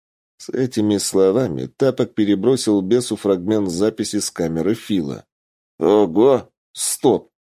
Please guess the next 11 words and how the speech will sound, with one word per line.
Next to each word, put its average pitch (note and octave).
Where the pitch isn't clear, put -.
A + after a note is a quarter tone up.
Брови B2
беса G#2+
взлетели F#2+
вверх. F#2
"Это E2
что, -
Филин?" D3
"Он G#2+
самый". A#2
"Как F#2+
это? C#2+